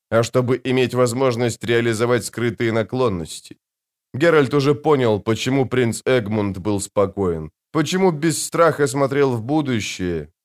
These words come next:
и в глаза отца. "Подразумевается, что ты будешь послушным", сказал Роб. "Если будешь послушным, оба останетесь в живых. Сделаешь то, что мы тебе скажем", продолжал врать капитан,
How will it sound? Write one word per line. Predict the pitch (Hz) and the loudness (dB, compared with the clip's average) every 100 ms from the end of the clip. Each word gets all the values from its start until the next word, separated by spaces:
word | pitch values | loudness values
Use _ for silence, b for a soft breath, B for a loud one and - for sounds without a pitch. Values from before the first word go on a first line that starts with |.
| _ | _
и | 104 | -4
в | 95 | -2
глаза | 104 104 95 104 | 0 0 2 0
отца. | - 95 - 120 87 - _ _ _ _ _ _ _ | 2 -2 -4 -6 -6 -8 _ _ _ _ _ _ _
"Подразумевается, | - 127 147 139 147 151 156 151 143 | -4 2 2 2 2 4 4 4 2
что | - 143 | 2 2
ты | 139 | 2
будешь | 135 139 135 110 | 0 2 0 2
послушным", | 127 120 127 117 - 90 78 _ _ | 0 2 -2 -2 -4 -10 -12 _ _
сказал | - 127 110 107 98 | 0 4 4 4 2
Роб. | 95 85 - _ _ _ _ _ | 0 -4 -8 _ _ _ _ _
"Если | 143 131 139 | 2 4 4
будешь | 139 135 120 | 4 0 2
послушным, | 135 127 131 147 117 147 113 - | 4 4 2 0 2 2 0 -2
оба | 107 127 135 | 2 6 6
останетесь | 123 110 131 123 107 117 | 4 4 2 2 0 -4
в | |
живых. | 104 117 101 85 - _ _ _ _ _ _ _ - | -2 0 0 -4 -10 _ _ _ _ _ _ _ -8
Сделаешь | 98 165 165 156 | 4 6 6 4
то, | 120 156 | 4 2
что | 147 156 | 4 2
мы | 143 | 2
тебе | 135 143 | 2 0
скажем", | 131 - 160 123 101 78 - _ | 0 2 2 2 -2 -6 -14 _
продолжал | 131 127 120 110 110 | 2 4 4 4 2
врать | 104 107 92 | 2 0 0
капитан, | - 104 98 92 85 | -4 -6 -4 -4 -4